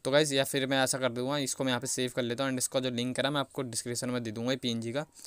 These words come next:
तो आप इसको simply यूज़ कर लेना अपने उसमें, ठीक है, तो आपका ज़्यादा टाइम वेस्ट नहीं होगा। तो मैं इसको यहाँ पे ना सेव कर लेता हूँ पहले इन लेयर को ऑफ करके, ठीक है, तो यहाँ पे मैं इनको ऑफ कर लेता हूँ। एंड यहाँ पे मैं सेव कर लेता हूँ ताकि आप सभी के लिए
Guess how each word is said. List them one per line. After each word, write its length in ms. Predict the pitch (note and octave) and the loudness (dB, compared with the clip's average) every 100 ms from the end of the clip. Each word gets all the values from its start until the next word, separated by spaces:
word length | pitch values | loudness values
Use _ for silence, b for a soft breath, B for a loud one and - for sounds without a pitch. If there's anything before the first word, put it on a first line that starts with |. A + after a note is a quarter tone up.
| B - | B -2
तो 80 | |
आप 80 | C3 - | -2 0
इसको 280 | - - D3+ | -4 0 2
simply 300 | C3+ B2+ C3 | 2 2 2
यूज़ 240 | B2 - | 2 0
कर 80 | A#2 | 0
लेना 220 | A2 A2+ | -2 -2
अपने 180 | A#2+ A2 | -2 -4
उसमें, 200 | - G#2+ | -6 -6
ठीक 120 | C3 | -4
है, 60 | C#3+ | 0
तो 80 | C3+ | 0
आपका 240 | - C3 | 2 0
ज़्यादा 200 | A#2 A#2+ | 2 0
टाइम 200 | A#2 A#2+ | 0 0
वेस्ट 220 | B2 A#2+ | 0 -4
नहीं 180 | A2 A2+ | -4 -4
होगा। 240 | G#2 G#2+ G#2+ B B B | -6 -8 -14 B B B
तो 60 | B2+ | -4
मैं 60 | A#2+ | 0
इसको 180 | - | 2
यहाँ 120 | C3 A#2+ | 2 0
पे 80 | |
ना 80 | C3+ | 0
सेव 240 | C#3+ B2+ A#2 | 0 -2 -2
कर 60 | A#2+ | -2
लेता 200 | A#2 A#2+ | -2 -2
हूँ 80 | A#2+ | -4
पहले 180 | C3+ F3 - | -6 -6 -8
इन 240 | A#2+ A2+ | -6 -4
लेयर 240 | A2 A2+ A#2 | -2 -2 -2
को 140 | A#2 | -6
ऑफ 120 | A2+ | -6
करके, 280 | - A2+ C#3+ - _ _ _ _ _ _ _ _ - | -6 -6 -8 -14 _ _ _ _ _ _ _ _ -10
ठीक 120 | B2+ | -6
है, 60 | B2 | -6
तो 120 | A#2 | -6
यहाँ 60 | A2+ | -6
पे 60 | |
मैं 120 | A#2 | -6
इनको 180 | A#2 C3+ - | -6 -8 -8
ऑफ 180 | A#2 - | -6 -4
कर 80 | |
लेता 180 | A#2 B2 | -4 -2
हूँ। 40 | B2+ | -2
एंड 80 | |
यहाँ 80 | A#2 | -2
पे 80 | A2+ | -4
मैं 80 | A#2 | -4
सेव 260 | - A#2+ - | -2 -4 -4
कर 60 | A2 | -8
लेता 200 | A2 A#2+ | -6 -6
हूँ 80 | |
ताकि 260 | B2 A#2+ A2+ | -6 -6 -4
आप 100 | A2 | -6
सभी 220 | - A2+ A2+ | -6 -6 -6
के 80 | |
लिए 280 | A2+ A#2 A#2 | -6 -4 -6